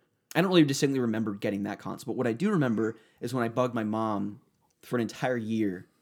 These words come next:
to get a PlayStation two, uh, for me. And she wasn't very well off. My mom doesn't have the most lucrative of professions. She's a, a hairstylist.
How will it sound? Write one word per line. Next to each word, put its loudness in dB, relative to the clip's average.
to -4
get -2
a -4
PlayStation -4
two, -4
uh, -4
for -12
me. -6
And -2
she 2
wasn't 4
very 2
well 0
off. -2
My -2
mom 0
doesn't -4
have -4
the -4
most -2
lucrative -4
of -12
professions. -8
She's -6
a, -4
a -4
hairstylist. -4